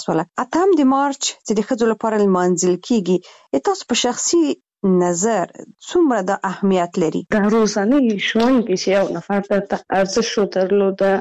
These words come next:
Speaker 2: اهمیت یې درکړ، ستا خبرو ته، ستا کردار ته، ستا روابطو ته، هغه څه چې تا ضرورت درلودل، په وخت باندې تاسو ته ورسېدل، نو دا خپله یو نوع ارزښت ده. او کله چې بیا اتم د مارچ نه ته خپله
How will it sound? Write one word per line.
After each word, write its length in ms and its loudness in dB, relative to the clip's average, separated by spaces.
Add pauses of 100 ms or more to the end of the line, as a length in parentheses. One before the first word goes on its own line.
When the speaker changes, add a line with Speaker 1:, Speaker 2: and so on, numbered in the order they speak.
(160)
Speaker 2:
اهمیت 460 2 (120)
یې 80 2 (120)
درکړ، 360 -2 (520)
ستا 160 -2 (120)
خبرو 460 0
ته، 80 0 (100)
ستا 160 -4 (100)
کردار 480 -2
ته، 60 -4 (100)
ستا 240 -4
روابطو 520 0
ته، 200 -4
هغه 260 0
څه 140 0
چې 140 2
تا 80 2 (100)
ضرورت 420 2 (120)
درلودل، 520 0 (320)
په 140 0
وخت 180 -2 (100)
باندې 320 0
تاسو 280 -2
ته 80 0
ورسېدل، 640 0 (440)
نو 60 2 (100)
دا 140 2
خپله 260 -2 (120)
یو 100 0 (120)
نوع 180 0 (160)
ارزښت 500 0
ده. 100 -2 (340)
او 80 2 (140)
کله 200 2
چې 160 0
بیا 120 4 (120)
اتم 340 0
د 140 0
مارچ 280 0
نه 240 2
ته 120 -6
خپله 260 0